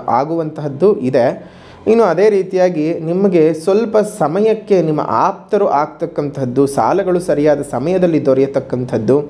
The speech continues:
ವೃತ್ತಿಯಲ್ಲಿ ಬದಲಾವಣೆ ಆಗುವಂಥದ್ದು, ವಿದ್ಯಾ ಪ್ರಗತಿ ಉಂಟಾಗ್ತಕ್ಕಂಥದ್ದು ಸ್ವಲ್ಪ ಯೋಗಗಳು ಇದ್ದಾವೆ. ಒಟ್ಟಾರೆಯಾಗಿ ಮಿಥುನ ರಾಶಿಯವರಿಗೆ ಅಂತಹ ಒಳ್ಳೆ ದೊಡ್ಡ ಮಟ್ಟದ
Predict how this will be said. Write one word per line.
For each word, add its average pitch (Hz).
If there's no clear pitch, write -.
ವೃತ್ತಿಯಲ್ಲಿ 185
ಬದಲಾವಣೆ 170
ಆಗುವಂಥದ್ದು, 123
ವಿದ್ಯಾ 131
ಪ್ರಗತಿ 180
ಉಂಟಾಗ್ತಕ್ಕಂಥದ್ದು 135
ಸ್ವಲ್ಪ 135
ಯೋಗಗಳು 143
ಇದ್ದಾವೆ. 117
ಒಟ್ಟಾರೆಯಾಗಿ 175
ಮಿಥುನ 135
ರಾಶಿಯವರಿಗೆ 175
ಅಂತಹ 160
ಒಳ್ಳೆ 185
ದೊಡ್ಡ 131
ಮಟ್ಟದ 202